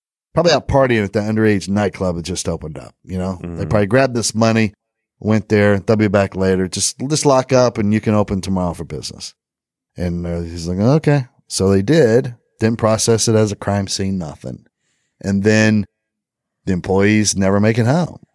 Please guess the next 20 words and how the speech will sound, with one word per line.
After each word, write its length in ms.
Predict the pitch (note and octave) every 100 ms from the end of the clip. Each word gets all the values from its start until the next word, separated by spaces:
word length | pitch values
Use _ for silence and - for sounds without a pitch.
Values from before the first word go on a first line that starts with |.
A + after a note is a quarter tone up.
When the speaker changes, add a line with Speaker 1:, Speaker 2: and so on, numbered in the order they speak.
| _ _ _ _ _ _
Speaker 1:
Parents 360 | F#2+ G2 G2+
are 60 | A2
concerned. 680 | - G#2 - G2+ G2+ G#2+ A2
They 80 | F#2+
call 240 | - F#2+
police. 880 | F#2+ F#2+ F2+ F2+ G2+ G#2 - - - _ _ _ _
And 260 | F2+ F#2+ F#2+
now 260 | G#2 G#2+ G#2
police 400 | - G#2+ A2 -
are 40 |
starting 420 | G2+ - D3 A#2
to 240 | A#2+ G#2+ - -
kinda 220 | B2+ A#2
like, 200 | A2+ G2+
"Well, 360 | C3+ E3 C#3+ A#2+ _ _ _ _ _ _ _
okay, 260 | A2 - A#2+
it's 160 | A#2
kinda 220 | - B2+
weird. 300 | G#2 G2 G#2
Maybe, 400 | G#2 G#2 G#2 G2